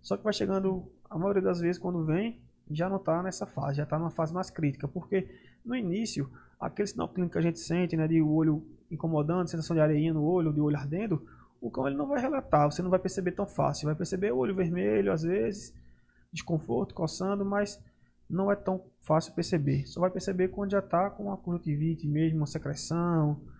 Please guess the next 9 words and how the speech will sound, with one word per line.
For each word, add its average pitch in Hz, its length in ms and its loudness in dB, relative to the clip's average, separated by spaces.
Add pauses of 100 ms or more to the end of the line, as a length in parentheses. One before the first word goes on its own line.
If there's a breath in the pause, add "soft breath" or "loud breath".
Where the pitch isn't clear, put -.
(220 loud breath)
né? 185 120 -2 (300 soft breath)
Alguma 151 300 2
pigmentação 160 920 2
na 151 120 0
córnea, 165 400 0
umas 147 200 0
manchas, 160 680 0
seja 151 220 2
ela, 147 260 0